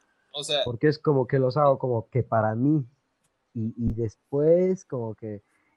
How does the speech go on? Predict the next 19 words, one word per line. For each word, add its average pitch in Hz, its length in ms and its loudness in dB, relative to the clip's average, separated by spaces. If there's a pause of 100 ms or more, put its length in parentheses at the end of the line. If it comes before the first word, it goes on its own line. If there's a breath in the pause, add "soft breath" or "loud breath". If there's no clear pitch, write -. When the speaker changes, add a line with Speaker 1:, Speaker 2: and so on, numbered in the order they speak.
(120)
Speaker 2:
y, 139 360 0
y 147 40 2
desde 139 280 4
ahí 185 140 6
como 160 220 4
que 135 120 0
ya 135 120 4
la 135 100 4
gente 131 320 0 (160)
me 127 200 -4
hace 135 160 -8
pedidos, 127 520 2
¿no? 127 200 -10 (340)
Y 123 100 -2
de 127 100 4
ahí 139 140 4
ya 127 160 4
se 117 160 -10
puede 104 640 -6